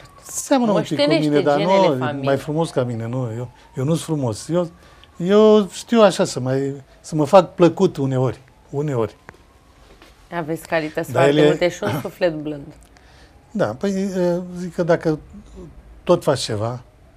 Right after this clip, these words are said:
Speaker 1: să nu faci rău.
Speaker 2: Dacă ar fi să schimbați ceva din viața dumneavoastră,
Speaker 1: N-aș schimba nimic.
Speaker 2: aveți regrete?
Speaker 1: Nu.
Speaker 2: Dacă ar fi să do-, întoarceți timpul înapoi, uh, ce
Speaker 1: Aș
Speaker 2: momente ați vrea să retrăiți?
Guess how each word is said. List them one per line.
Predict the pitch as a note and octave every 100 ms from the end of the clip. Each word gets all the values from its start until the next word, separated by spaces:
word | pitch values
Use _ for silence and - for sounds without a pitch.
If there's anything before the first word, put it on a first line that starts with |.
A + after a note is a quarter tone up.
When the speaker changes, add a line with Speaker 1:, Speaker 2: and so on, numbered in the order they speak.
| _
Speaker 1:
să | - E3
nu | C#3
faci | C3 A#2+
rău. | A2 F2+ _ - - -
Speaker 2:
Dacă | - F#3
ar | E3
fi | - F#3+
să | G3
schimbați | - G3 F#3 F#3 F3
ceva | - E3 D#3+ E3 E3
din | D#3+ D#3+
viața | E3+ E3+ E3+
dumneavoastră, | D#3+ E3 E3+ E3+ E3 - - F#3 G3+ - - - - - - -
Speaker 1:
N-aș | F#3 D3
schimba | - B2+
nimic. | A#2 G#2 - - -
Speaker 2:
aveți | - F3 F#3 E3
regrete? | E3 D#3+ F3+ F#3+ - -
Speaker 1:
Nu. | F#3+ - _ _ _ _ - -
Speaker 2:
Dacă | F3+ F3
ar | -
fi | G3
să | F#3+
do-, | E3+ F3
întoarceți | F#3 F3+ F#3 - F3
timpul | - F#3+ F3+
înapoi, | F3+ F3 - F#3 F#3
uh, | F#3+ F#3+ F#3+ - F2+ F3 - _ _ _ _ -
ce | A3+
Speaker 1:
Aș | B3
Speaker 2:
momente | G#3 G3 F#3+ F3+
ați | E3+ D3+
vrea | E3 F3
să | -
retrăiți? | E3+ E3 E3+ E3+ E3+ - -